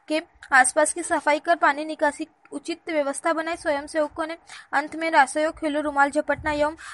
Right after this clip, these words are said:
ऐसे कैसे का आनंद लिया। रासोयो, लक्ष्य गीत, आवाहन गीत एवं राष्ट्रगान के साथ कार्यक्रम का समापन हुआ। रानी दुर्गावती विश्वविद्यालय के कार्यक्रम समन्वयक डॉक्टर अशोक कुमार मराठे,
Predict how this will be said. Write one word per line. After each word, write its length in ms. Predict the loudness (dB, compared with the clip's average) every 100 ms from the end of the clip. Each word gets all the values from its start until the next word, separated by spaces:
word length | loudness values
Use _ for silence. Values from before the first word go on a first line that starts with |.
| 2
ऐसे 280 | 2 4 2
कैसे 320 | 2 0 0
का 120 | 4
आनंद 320 | 4 4 -2 -2
लिया। 240 | 2 4
रासोयो, 460 | 6 4 2 -2 -4 -10 -20 -4
लक्ष्य 320 | -2 0 -2
गीत, 200 | -4 2
आवाहन 460 | 6 8 6 2 0
गीत 200 | -4 -2
एवं 240 | 2 4
राष्ट्रगान 540 | 4 2 0 0 0 -2
के 140 | -6
साथ 180 | -2 -2 2
कार्यक्रम 440 | 4 4 0 -6
का 120 | -4 -4
समापन 560 | -2 -4 -2 -4 -4 -4
हुआ। 180 | 0 -2 -4 -20 -20 -16 -8
रानी 360 | 4 4 4
दुर्गावती 480 | 0 2 4 4 2
विश्वविद्यालय 640 | -6 -6 -6 4 4 4
के 140 | 0 -2
कार्यक्रम 540 | 2 4 2 -2 -2
समन्वयक 500 | -2 -4 -4 -4 -2
डॉक्टर 380 | -2 -2 -2 -2
अशोक 320 | -2 -6 -8
कुमार 280 | -2 0 0
मराठे, 420 | 2 2 0 -4